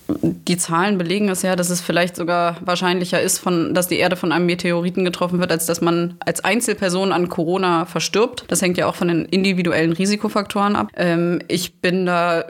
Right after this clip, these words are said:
relativ entspannt. Wenn ein Patient sich weigert, habe ich das Hausrecht und, äh, hole meinen Oberarzt oder meinen Arzt dazu und sage, ja,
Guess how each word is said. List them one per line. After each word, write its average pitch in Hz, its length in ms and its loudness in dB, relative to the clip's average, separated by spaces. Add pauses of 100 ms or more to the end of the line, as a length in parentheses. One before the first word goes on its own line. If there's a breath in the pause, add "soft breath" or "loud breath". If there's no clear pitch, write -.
(640)
relativ 185 380 0
entspannt. 165 480 0
Wenn 175 160 2
ein 175 60 2
Patient 185 400 0
sich 185 200 -4
weigert, 190 400 0
habe 180 160 -2
ich 175 100 -2
das 170 160 -2
Hausrecht 180 540 0
und, 165 280 0
äh, 160 180 0
hole 170 220 0
meinen 165 180 2
Oberarzt 170 460 0
oder 165 100 0
meinen 147 180 2
Arzt - 240 0
dazu 165 280 -2
und 165 200 0
sage, 156 320 2
ja, 151 280 2